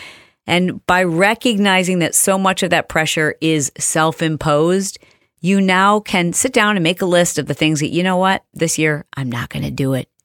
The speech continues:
And that's okay. Even if people are disappointed, that's okay. I'm gonna enjoy myself. Last but not least, the stresses of money. When we're taking vacations, when we're taking days off, first of all,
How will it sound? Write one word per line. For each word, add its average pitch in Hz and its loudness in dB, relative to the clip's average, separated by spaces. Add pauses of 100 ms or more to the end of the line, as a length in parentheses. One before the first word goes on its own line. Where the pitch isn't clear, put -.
And 185 0
that's 208 0
okay. 208 0 (480)
Even 202 2
if 214 0
people 220 0
are 220 4
disappointed, 220 0 (160)
that's 403 0
okay. 415 0
I'm 180 -2
gonna 185 2
enjoy 160 2
myself. 82 -2 (720)
Last 190 0
but 127 -4
not 147 0
least, 143 -2 (320)
the 202 -2
stresses 143 0 (200)
of 143 -4
money. 139 -2 (760)
When 170 0
we're 202 0
taking 226 -2
vacations, 190 -2
when 147 -2
we're 139 -2
taking 180 -4
days 175 0
off, 139 -2 (160)
first 175 -2
of 151 -2
all, 143 -2